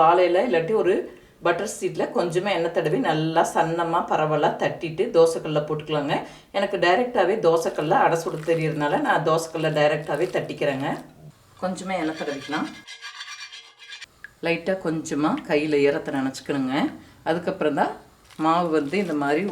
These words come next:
உருட்டி எடுத்துக்கணும். தேவையான சைஸ்க்கு உருட்டி எடுத்துக்கணும். பாருங்க, சின்ன சின்ன அடையா தட்டி எடுத்துக்கலாம். ரொம்பவும் தடிமனா இல்லாம, ரொம்பவும் மெல்லிசா இல்லாம, மீடியமான அளவுக்கு தட்டிக்கும் போது உங்களுக்கு சுட்டு எடுக்க சரியா இருக்கும். சுத்திலும் கொஞ்சமா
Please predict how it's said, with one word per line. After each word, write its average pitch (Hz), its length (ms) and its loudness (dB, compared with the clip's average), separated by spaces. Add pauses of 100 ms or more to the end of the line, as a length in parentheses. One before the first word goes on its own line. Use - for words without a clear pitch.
உருட்டி 156 320 -2
எடுத்துக்கணும். 151 500 -4 (460)
தேவையான 165 400 0
சைஸ்க்கு 156 360 -4
உருட்டி 160 280 -2
எடுத்துக்கணும். 143 440 -6 (400)
பாருங்க, 147 280 -6 (420)
சின்ன 180 240 -8
சின்ன 147 180 -4
அடையா 151 200 0 (100)
தட்டி - 240 -6
எடுத்துக்கலாம். 160 460 -4 (480)
ரொம்பவும் 214 500 4
தடிமனா 175 340 2 (120)
இல்லாம, 151 260 0 (100)
ரொம்பவும் 180 320 -2
மெல்லிசா 165 340 -4 (100)
இல்லாம, 147 300 0 (120)
மீடியமான 180 480 0
அளவுக்கு 156 340 2 (460)
தட்டிக்கும் 196 420 -2
போது 180 140 0
உங்களுக்கு 185 260 -4
சுட்டு 165 200 -6
எடுக்க 170 200 -2 (100)
சரியா 160 340 0
இருக்கும். 151 380 -2 (2250)
சுத்திலும் 185 580 -8
கொஞ்சமா 160 400 -4